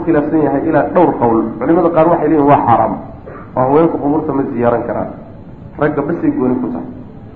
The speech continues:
Waxay u daliishanayaan xadiidkan hadda aan dul taagannahay, "Lacna Rasuulullaahi sallallaahu alayhi wasallam zaa'iraati al-qubuur." Xadiidkaasi u daliishanayaan. Lacnaduna shay haddii sharcigu uu lacnado waa dembiyada waaweyn.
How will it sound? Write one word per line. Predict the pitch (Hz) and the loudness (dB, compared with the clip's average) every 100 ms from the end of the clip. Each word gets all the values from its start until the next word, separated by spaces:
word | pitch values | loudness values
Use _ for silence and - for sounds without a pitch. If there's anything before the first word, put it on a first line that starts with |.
| - - - | -18 -18 -8
Waxay | - 156 | -2 0
u | 196 | 0
daliishanayaan | 170 160 165 160 143 135 | 0 0 0 0 0 0
xadiidkan | 135 160 - 143 | -2 -2 -2 -2
hadda | 147 131 | 0 0
aan | 131 | 0
dul | 160 - | -2 -2
taagannahay, | 139 147 135 123 120 | 0 0 0 -2 0
"Lacna | 143 135 127 | 2 2 2
Rasuulullaahi | 120 143 135 | 0 -2 -2
sallallaahu | - 120 117 | -2 0 0
alayhi | 113 | 0
wasallam | 117 147 147 | -2 -2 -2
zaa'iraati | 120 127 127 131 131 - | 0 0 2 0 0 -4
al-qubuur." | - 120 123 107 - - - - - - - - | -4 -2 0 0 -4 -12 -16 -18 -18 -18 -18 -14
Xadiidkaasi | - 117 135 123 107 | -8 -6 -2 -2 -2
u | 101 | -4
daliishanayaan. | 104 92 98 90 82 - - - | -4 -6 -8 -8 -10 -14 -16 -2
Lacnaduna | 120 127 156 165 156 165 170 - - - - - - - - | 2 4 4 4 4 2 2 -8 -14 -18 -18 -18 -18 -18 -18
shay | - 175 165 | -2 4 6
haddii | 147 151 165 156 | 4 2 0 2
sharcigu | 170 - 147 | 0 0 -2
uu | 147 165 | 2 4
lacnado | 147 113 120 147 165 - - - - | 6 6 4 4 2 -2 -12 -16 -12
waa | 131 139 139 | -2 -2 0
dembiyada | 147 151 170 170 139 | 0 0 0 2 2
waaweyn. | 135 135 123 | 2 2 0